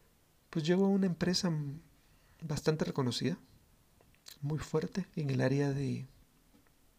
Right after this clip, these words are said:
de consumo masivo, y me toca trabajar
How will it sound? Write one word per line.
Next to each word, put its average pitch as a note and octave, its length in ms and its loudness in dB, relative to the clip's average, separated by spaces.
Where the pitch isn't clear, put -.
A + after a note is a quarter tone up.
de C3 140 6
consumo D3 420 2
masivo, D#3 540 4
y E3 60 -2
me E3+ 80 -2
toca G3+ 320 -2
trabajar F3 580 2